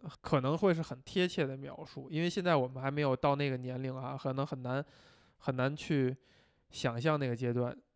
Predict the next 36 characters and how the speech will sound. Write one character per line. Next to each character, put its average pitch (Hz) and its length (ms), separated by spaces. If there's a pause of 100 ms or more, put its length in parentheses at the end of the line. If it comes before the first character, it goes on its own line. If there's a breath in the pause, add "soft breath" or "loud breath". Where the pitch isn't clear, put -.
(120)
其 - 140
实 175 60
你 165 100
拿 135 160
一 170 40
棵 180 140
树 180 180
来 139 120
形 139 240
容 143 180
的 131 100
话， 127 180
就 151 120
是 151 100
树 170 280
总 139 260
有 131 360 (260)
一 143 100
年 123 220
四 127 260
季， 127 300
就 180 140
是 170 80
在 185 200
我 135 120
们 147 120
小 - 280
的 135 100
时 131 80
候， 135 80
我 131 80
会 151 160
感 117 220
觉 120 300 (360 loud breath)
好 120 240
像 156 260